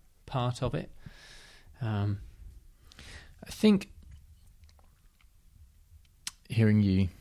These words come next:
Speaker 2: thinking about it, they're allowing it to be the way it should be for the individual, as opposed to what society is saying, which is, "It has to be like this," and then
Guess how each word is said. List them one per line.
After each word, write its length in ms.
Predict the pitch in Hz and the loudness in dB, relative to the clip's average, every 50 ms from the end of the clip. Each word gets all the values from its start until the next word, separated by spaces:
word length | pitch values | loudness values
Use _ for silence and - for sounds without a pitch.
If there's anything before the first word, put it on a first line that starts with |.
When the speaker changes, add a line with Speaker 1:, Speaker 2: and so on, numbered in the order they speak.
| - - - - - - | -16 -18 -18 -16 -6 -2
Speaker 2:
thinking 240 | - 101 90 95 | -2 0 2 2
about 340 | 90 - 95 92 90 - - - | 2 2 2 2 0 0 -2 -4
it, 120 | 92 - - - - - - - - - - - - - - - - - - - - - - - - - - - - - - - - - - - - - - - - - - - - - - - - - - | -6 -6 -8 -12 -20 -20 -20 -20 -20 -20 -20 -20 -20 -20 -20 -20 -20 -20 -20 -20 -20 -20 -20 -20 -20 -20 -20 -20 -20 -20 -18 -18 -18 -18 -20 -20 -20 -20 -20 -20 -20 -20 -20 -20 -20 -20 -20 -20 -20 -2 8
they're 160 | 123 123 120 | 10 12 12
allowing 400 | 120 120 123 127 135 139 139 131 | 12 12 12 12 12 12 12 12
it 100 | 117 107 | 12 10
to 80 | - 107 | 8 6
be 280 | 98 - 117 110 107 104 | 8 10 12 12 12 12
the 100 | 107 101 | 12 10
way 120 | 104 95 | 10 8
it 80 | 92 - | 6 4
should 200 | - - 101 - | 4 4 6 8
be 180 | 104 101 98 | 8 8 8
for 320 | - - - - 101 98 95 | 6 4 2 4 4 6 8
the 100 | 98 95 | 8 10
individual, 600 | 92 95 95 92 98 92 - 92 87 87 90 87 - - - - _ _ _ _ - _ _ _ _ _ _ _ - - - - - - _ - - - - | 10 10 10 8 8 6 6 4 4 4 2 2 -2 -8 -20 -20 _ _ _ _ -20 _ _ _ _ _ _ _ -20 -20 -20 -20 -20 -20 _ -20 -14 2 6
as 180 | 113 110 104 | 8 8 8
opposed 400 | 107 - - 110 104 101 95 - | 8 8 10 10 10 8 8 6
to 80 | - 101 | 4 2
what 140 | 92 - - | 2 2 2
society 480 | - 98 - 101 98 95 92 - 92 | 0 4 6 8 8 8 8 6 4
is 80 | 92 - | 2 4
saying, 240 | - 98 92 95 92 | 4 6 8 8 8
which 200 | 85 90 - - | 6 4 2 2
is, 300 | 90 85 - - - - - _ - | 2 2 2 0 -4 -8 -14 _ 0
"It 80 | 127 107 | 2 4
has 200 | 113 135 127 - | 6 4 4 4
to 100 | - 127 | 4 4
be 120 | 135 131 | 6 6
like 160 | 127 113 95 | 6 6 6
this," 260 | 135 123 107 - - | 4 2 2 2 2
and 120 | - 101 95 | 4 6 6
then 260 | 95 95 95 95 | 8 8 8 6